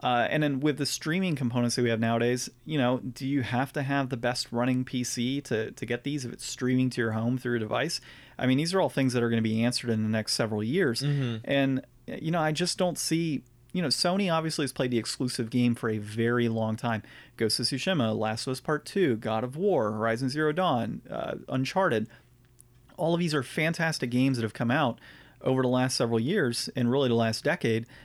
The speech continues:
Speaker 1: that have catapulted them to being, like, that leader, similar to Nintendo. Nintendo has tons of exclusives. Where are you gonna play 'em? Nintendo. Now, Sony has gone ahead and released stuff on P C recently, such as Death Stranding is now on P C. Um,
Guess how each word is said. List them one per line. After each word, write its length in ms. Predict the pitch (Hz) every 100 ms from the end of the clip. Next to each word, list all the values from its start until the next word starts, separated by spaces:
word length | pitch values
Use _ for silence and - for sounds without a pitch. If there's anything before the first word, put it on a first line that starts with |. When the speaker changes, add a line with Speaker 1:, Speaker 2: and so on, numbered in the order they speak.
| -
Speaker 1:
that 220 | - 135 127
have 120 | 120
catapulted 540 | 151 170 147 131 117
them 160 | 123 120
to 80 | 110
being, 300 | 120 117 113
like, 160 | 110
that 180 | - -
leader, 280 | 135 135 101
similar 360 | - 120 127
to 60 | 123
Nintendo. 560 | 120 113 180 147 - - -
Nintendo 360 | 131 165 156 147
has 180 | 143 -
tons 200 | 143 139
of 60 |
exclusives. 580 | 135 - 160 160 131 -
Where 160 | 123 131
are 20 |
you 80 | 139
gonna 120 | 139
play 240 | - 151
'em? 100 | 151 - - - -
Nintendo. 500 | 127 120 147 110 104
Now, 320 | 120 123 117 - - -
Sony 400 | - - 156 165
has 260 | 143 143 135
gone 200 | 139 131
ahead 120 | 127
and 120 | 123
released 260 | 113 117 120
stuff 220 | - 113
on 100 | 117
P 180 | - 127
C 200 | - 117
recently, 500 | 120 180 - 156 147
such 260 | - 127 -
as 140 | 107
Death 180 | - 104
Stranding 380 | - 139 143 139
is 120 | 131
now 100 | 127
on 80 | 123
P 160 | 139
C. 400 | 123 - 127 123 - - - -
Um, 560 | 123 113 113 110 110